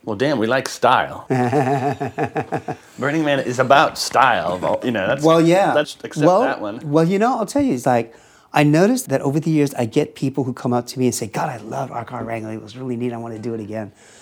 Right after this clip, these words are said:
Speaker 2: So now I'm getting repeat people. And so I asked one person
Speaker 1: Mm-hmm.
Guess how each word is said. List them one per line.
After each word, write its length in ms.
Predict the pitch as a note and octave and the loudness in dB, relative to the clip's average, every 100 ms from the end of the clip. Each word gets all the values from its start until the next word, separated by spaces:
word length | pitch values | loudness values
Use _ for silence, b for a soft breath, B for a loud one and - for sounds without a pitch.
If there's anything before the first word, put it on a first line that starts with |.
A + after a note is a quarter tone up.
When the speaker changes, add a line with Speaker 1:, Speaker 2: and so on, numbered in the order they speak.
| B B | B B
Speaker 2:
So 180 | - | 2
now 200 | A#2 B2+ | 4 4
I'm 160 | C3+ C#3 | 4 2
getting 260 | B2+ B2 A2+ | 2 0 -2
repeat 380 | A2+ A#2 A2+ | -6 -6 -8
people. 380 | - A2 - - _ B B B B B - | -6 -8 -8 -18 _ B B B B B -4
And 200 | C3+ B2 | -2 0
so 160 | - C3+ | 2 4
I 160 | C3 | 2
asked 560 | A2+ D3+ F#3+ G#3+ - - _ _ _ _ _ _ - | 2 0 0 -2 -8 -20 _ _ _ _ _ _ -20
one 440 | C#4 C#3+ C3+ C#3+ | -8 0 4 4
person 580 | D3 B2+ A2 - G#2+ A#2 - _ _ - | 2 0 0 -2 -6 -8 -12 _ _ -16
Speaker 1:
Mm-hmm. 320 | A2 A2+ B2+ | -14 -14 -12